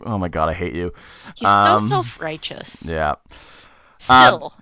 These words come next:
Speaker 2: even, even after doing this. <laughs>
Speaker 1: Yeah, yeah. I mean, I'm, thankfully he eventually sort of comes around and realizes all that stuff. But, um, they hide in the bunker with the dead body of the guy he executed.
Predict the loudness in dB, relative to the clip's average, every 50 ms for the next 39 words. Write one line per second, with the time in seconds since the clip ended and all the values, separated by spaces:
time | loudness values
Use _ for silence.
0 | _ -8 -6 -6 -4 -6 -6 -6 -8 -10 -10 -12 -10 -8 -6 -4 -4 -6 -6 -10
1 | -12 -10 -10 -8 -10 -10 -12 -14 -16 -18 -20 -20 -20 _ -14 -8 -6 -4 -4 -2
2 | -4 -4 -6 -8 -8 -8 -6 -6 -6 -6 -8 -10 -14 _ -12 -6 -4 -2 -2 0
3 | 0 0 0 -2 -2 -4 -4 -8 -12 -4 0 2 2 2 2 0 -2 -2 -2 -2
4 | 0 -2 -2 0 0 0 -2 -2 -4 -6 -8 -6 -4 -2 -2 -2 -2 -2 -4 -4
5 | -2 -2 0 0 2 2 0 0 -2 -4 -6 -6 -4 -4 -2 -2 -2 -2 -4 -6
6 | -8 -10 -12 -12 -16 -20 -20 -20 -20 -20 _ _ _ _ -8 -6 -6 -4 -6 -6
7 | -10 -12 -10 -8 -8 -8 -8 -8 -12 -10 -6 -4 -4 -4 -4 -4 -6 -8 -8 -10
8 | -12 -14 -18 -20 -10 -6 -2 2 6 6 8 6 6 4 2 4 4 4 4 4
9 | 2 0 0 0 0 -2 -4 -6 -4 -2 -2 -2 -2 0 2 2 2 2 0 -2
10 | -4 -2 -2 0 0 0 2 0 0 0 -2 -8 -10 -6 -4 -4 -2 -2 0 -2
11 | -2 -2 -4 -8 -10